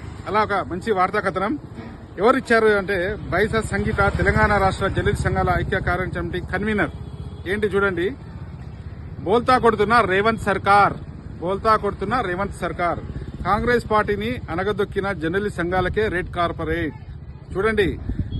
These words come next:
కాంగ్రెస్ పార్టీని అనగదొక్కిన జర్నలిస్ట్ సంఘాలకే రెడ్ కార్పెట్. ఎస్, తెలంగాణలో జర్నలిస్ట్ సంఘాలు చాలా ఉన్నా, పిలిచింది మూడు సంఘాలకే. ఎందుకు? గత ఆ టీఆర్ఎస్ ప్రభుత్వం ఈ సంఘాలను నమ్ముకొని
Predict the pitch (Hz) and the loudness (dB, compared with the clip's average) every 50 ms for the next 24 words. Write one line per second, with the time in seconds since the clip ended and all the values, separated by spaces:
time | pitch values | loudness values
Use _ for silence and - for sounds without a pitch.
0 | - - - - - 160 170 190 202 208 220 233 220 - - 208 202 202 180 202 | -8 -10 -12 -8 -2 2 2 2 4 4 4 4 4 2 2 2 2 4 2 0
1 | 208 240 277 285 - 165 175 196 202 214 202 220 190 - 208 208 226 226 180 156 | -2 0 -2 -2 -2 -2 0 2 2 4 4 4 2 2 0 0 0 0 0 0
2 | 175 180 208 214 220 202 - 208 196 202 202 202 196 185 220 226 226 196 196 180 | 0 0 0 0 -2 -2 -2 -2 0 2 2 2 2 2 2 2 2 2 0 -2
3 | - - 190 185 185 175 185 190 190 185 160 139 - - - - - - 165 202 | -2 0 2 2 2 2 0 -2 -2 -2 -4 -6 -12 -20 -20 -18 -6 0 2 2
4 | 208 185 - - - - - - - - - - - - - - 185 202 214 214 | 2 2 0 -6 -16 -18 -20 -20 -20 -20 -20 -20 -20 -14 -6 -2 0 0 2 2
5 | 220 220 214 214 208 214 220 214 175 185 180 196 208 202 196 - - - 202 196 | 2 2 2 4 4 4 4 2 2 0 0 0 -2 -4 -6 -10 -8 -6 -4 -2
6 | 196 196 190 196 202 196 - 180 196 214 220 214 208 202 208 220 220 202 - 190 | 0 0 0 0 0 0 2 2 4 6 6 4 4 2 2 2 2 2 0 -2
7 | 190 208 196 - 214 220 208 202 208 214 202 - 208 208 214 214 208 208 208 - | -4 -4 -4 -4 -2 -2 0 2 4 4 4 4 2 0 2 2 2 2 2 2
8 | 220 214 190 170 175 202 226 202 233 240 226 180 - - - - - - - - | 2 2 2 2 0 0 0 4 6 6 6 6 4 0 -10 -14 -14 -14 -18 -20
9 | - - - - - - - - - - 180 175 226 214 196 165 - - 143 170 | -20 -20 -20 -20 -20 -20 -20 -14 -8 -6 0 4 6 6 6 4 2 0 0 2
10 | 185 190 156 - - - - - - - - 202 214 220 226 220 202 - 214 208 | 2 2 0 -6 -18 -20 -20 -20 -16 -6 0 4 6 6 6 4 2 0 0 -2
11 | 208 196 - 220 208 170 135 - 160 196 196 - 196 202 214 220 220 220 214 202 | 0 2 2 2 2 0 -2 -4 -4 -4 -2 -2 -2 2 4 6 6 6 4 2
12 | 180 190 214 196 214 214 233 254 | 0 0 0 2 2 2 2 0